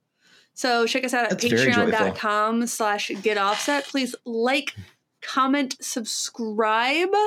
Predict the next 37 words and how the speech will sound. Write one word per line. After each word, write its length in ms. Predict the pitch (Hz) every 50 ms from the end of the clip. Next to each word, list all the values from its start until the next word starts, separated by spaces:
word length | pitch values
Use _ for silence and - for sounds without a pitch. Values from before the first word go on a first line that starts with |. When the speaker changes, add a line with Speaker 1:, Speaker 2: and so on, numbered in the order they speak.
| 403 - _ _ _ _ _ - _ _ _ _ - -
Speaker 1:
Uh, 40 | 226
you 160 | 226 226 233
can 140 | 233 254 233
join 180 | 226 254 254 240
the 80 | 226
Patreon 1040 | 220 - - - 277 269 269 - - 294 294 277 277 269 269 269 269 269 262 285 277 277 - _ _ _ _ _ _ _ _ _ _ _ _ _ _ _ _ -
Secret 480 | - - - 269 269 269 269 240 247
Santa. 680 | - - 254 247 247 240 240 240 240 240 254 254 247 - _ _ _
You 100 | - 220
can 60 | 214 208
join 160 | 226 233 233
the 40 | 220
Patreon 340 | - 247 247 247 254 233 220 208
Discord 360 | 233 240 - - 277 269 262
for 100 | 247 226
as 80 | 220
little 140 | 220 226 214
as 80 | 208 -
twenty-five 460 | - - 254 247 247 240 247 240 214
bu-, 100 | 202 226 226 - _ - - _ -
<laughs> 60 | 254 233 - - - _ _ _ _ _ _ _ _ _ _ - - - - _ _ - - - - 466 427 339 277 - -
for 60 | 269
as 80 | 254
little 140 | 254 262 254
as 80 | 254 247
five 340 | 254 277 262 285 320 294 233
bucks 300 | 226 214 220 220 - 220
a 40 |
month. 460 | 202 185 180 170 170 190 180 190 - - _ _ _ _ _ - - - - - - - - -
For 60 | - 202
as 100 | 202 214
little 160 | 220 208 185
as 80 | 185 190
five 340 | - - 233 240 262 294 247
dollars 340 | 226 180 147 160 185 185 -
a 40 | -
month. 360 | 113 110 104 101 - 220